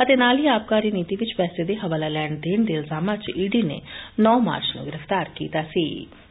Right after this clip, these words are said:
ਰਾਸ਼ਟਰਪਤੀ ਦ੍ਰੋਪਦੀ ਮੁਰਮੂ ਨੇ ਅੱਜ ਗੋਆ ਦੇ ਲੋਕਾਂ ਨੂੰ ਰਾਜ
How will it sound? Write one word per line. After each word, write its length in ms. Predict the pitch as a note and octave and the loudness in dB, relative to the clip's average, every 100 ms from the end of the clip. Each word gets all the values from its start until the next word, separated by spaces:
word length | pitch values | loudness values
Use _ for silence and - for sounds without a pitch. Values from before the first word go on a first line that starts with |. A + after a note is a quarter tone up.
| - - - - - - - - - - - - - - - - - - | -20 -20 -20 -20 -20 -20 -20 -20 -20 -20 -20 -20 -20 -20 -20 -20 -4 4
ਰਾਸ਼ਟਰਪਤੀ 540 | B3+ C#4+ D4+ E4+ E4+ | 6 6 2 0 2
ਦ੍ਰੋਪਦੀ 380 | C#4 A#3+ A#3+ B3+ | 4 4 4 2
ਮੁਰਮੂ 320 | A#3+ G#3 A3+ | 2 2 2
ਨੇ 200 | A#3 A3 | 4 2
ਅੱਜ 120 | G#3+ F#3 | 2 -2
ਗੋਆ 260 | F3+ F3 | -2 -2
ਦੇ 120 | E3+ | 0
ਲੋਕਾਂ 320 | D#3+ D#3 - G3+ | -2 -4 -4 -2
ਨੂੰ 140 | G#3+ | -2
ਰਾਜ 220 | D3+ D3 | -2 -8